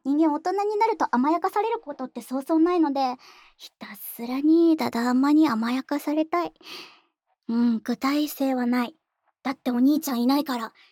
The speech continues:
次。<laughs> えー、では四問。この作品を演じてみて、ユーザーさんにここを聞いてほしいというところばか、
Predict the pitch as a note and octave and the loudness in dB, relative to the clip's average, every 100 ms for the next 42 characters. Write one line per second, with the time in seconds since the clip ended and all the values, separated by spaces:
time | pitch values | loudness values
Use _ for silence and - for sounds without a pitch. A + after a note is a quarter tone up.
0 | _ _ - A#3 A#3+ B3 - - _ F#4 | _ _ -6 -4 -2 -4 -6 -20 _ -6
1 | G4+ F#4+ F#4+ - F#4 _ _ - - - | -4 -2 -2 -2 -6 _ _ -20 -20 -20
2 | - - C4 B3+ A#3+ F4 D4+ G4 A#4 A4 | -20 -12 -8 -6 -4 -2 -2 -2 -4 -4
3 | F#4 C#4 - _ _ D4+ E4+ E4+ F4+ E4 | -2 -4 -6 _ _ -2 0 0 -4 -6
4 | D#4+ E4+ E4 D#4 D4 D4 D4 C#4+ D4 C#4+ | -2 2 2 2 0 -2 -2 -2 -2 -4
5 | C#4 B3+ D4+ F#4 G4 F#4 E4+ D#4 A#3+ G4 | -6 -4 -4 -2 -2 -2 -2 -2 -4 -4
6 | G#4+ F#4+ E4+ E4+ E4 E4 E4 D4 B3 B3 | -4 -4 -6 -4 -4 -4 -4 -4 -6 -6
7 | A#3+ B3+ C#4+ D4+ D#4+ D#4+ E4 | -8 -6 -8 -8 -8 -4 -4